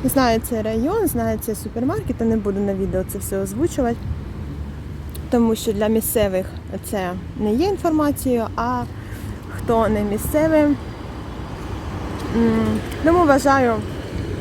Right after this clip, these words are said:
воно не має ніякого сенсу. Отже, е, магазинчик маленький, ціни, як на мене, завищені, ніж в інших супермаркетах.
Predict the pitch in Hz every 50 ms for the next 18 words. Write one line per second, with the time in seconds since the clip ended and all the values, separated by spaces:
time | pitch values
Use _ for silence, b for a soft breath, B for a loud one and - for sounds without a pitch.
0 | - 240 240 247 254 262 254 247 233 233 247 254 254 240 226 208 208 233 - 233
1 | 226 233 233 - - 185 190 165 - - - - - - - - - - - -
2 | - - - - - - - - - - - - - - - - - - - -
3 | - 233 233 214 95 - - 98 - - - B B B B B B B B B
4 | - - 233 233 226 233 226 226 226 226 233 226 226 233 262 254 294 294 247 277
5 | 240 233 233 254 233 - 247 269 330 349 285 240 220 226 226 - 285 320 339 -
6 | - - - - B B B B B B B B - - - 311 302 277 262 240
7 | 233 240 - - - - 254 240 247 247 254 254 247 247 240 226 214 214 208 220
8 | 233 - - - - 247 220 254 320 330 311 311 254 233 - - - 277 269 269
9 | 294 339 339 - B B B B B B 247 254 262 269 269 262 - 262 254 247
10 | 233 240 247 247 233 - - 262 247 - - 254 - 262 254 247 247 240 240 240
11 | - 247 - 247 254 277